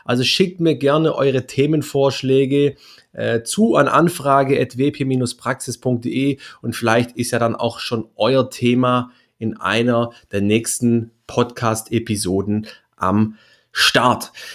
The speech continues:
Ja, bevor wir ins Thema WordPress-Themes beziehungsweise WordPress-Theme-Marktplätze einsteigen, noch eine kurze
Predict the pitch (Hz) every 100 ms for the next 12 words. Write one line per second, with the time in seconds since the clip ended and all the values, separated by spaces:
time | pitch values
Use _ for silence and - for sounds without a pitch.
0 | - - - _ _ _ - 143 185 175
1 | 214 220 226 196 180 - 147 196 220 208
2 | 196 123 110 110 139 214 214 - 170 156
3 | - - - 220 247 254 247 - - -
4 | 147 151 - 175 170 - 147 135 123 120
5 | 151 170 - 151 139 - - 220 190 117
6 | 120 - - 135 - - - 131 151 -
7 | - 113 131 131 131 123 - 123 143 -
8 | 143 151 151 - 143 143